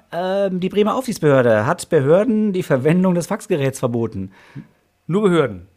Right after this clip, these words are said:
Speaker 1: <laughs> Nur Behörden, wobei ich mich gra-, gerade frage, außer Behörden verwendet das doch sowieso schon keiner mehr. Also,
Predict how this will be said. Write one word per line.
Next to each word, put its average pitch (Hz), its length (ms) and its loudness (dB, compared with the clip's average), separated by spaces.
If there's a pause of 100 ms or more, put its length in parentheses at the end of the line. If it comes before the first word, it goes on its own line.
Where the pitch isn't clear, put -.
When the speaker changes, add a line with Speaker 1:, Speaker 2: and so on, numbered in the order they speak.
(400)
Speaker 1:
<laughs> 127 400 -2
Nur 147 220 2
Behörden, 143 340 4
wobei 175 220 2
ich 165 100 -4
mich 151 160 -6
gra-, 147 200 -8
gerade 147 340 0
frage, 170 540 0 (340)
außer 156 220 0
Behörden 143 400 0
verwendet 156 320 0
das 160 100 -6
doch 147 140 -8
sowieso 175 220 -6
schon 143 120 -4
keiner 113 240 -2
mehr. 107 260 0
Also, 117 400 -2